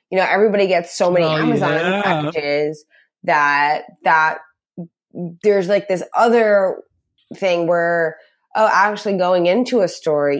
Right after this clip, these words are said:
Speaker 1: even though I have to look somebody in the eye to go through this experience,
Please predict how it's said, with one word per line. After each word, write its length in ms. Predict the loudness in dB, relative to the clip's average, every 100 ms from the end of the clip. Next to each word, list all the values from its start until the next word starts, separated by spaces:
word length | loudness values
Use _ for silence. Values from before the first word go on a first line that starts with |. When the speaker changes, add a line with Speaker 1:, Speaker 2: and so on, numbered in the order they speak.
| 0
Speaker 1:
even 320 | 0 2 0
though 500 | 0 0 0 -2 -2 -2
I 120 | 0
have 300 | 0 -2 -2
to 260 | 0 0 -2
look 320 | 2 2 0
somebody 540 | -2 -2 0 0 0 0
in 160 | 0
the 140 | -2 0
eye 240 | 0 2
to 80 | 2
go 160 | 2 0
through 160 | -2
this 180 | -4 -6
experience, 1040 | -10 -10 -10 -2 0 2 0 -2 -6 -16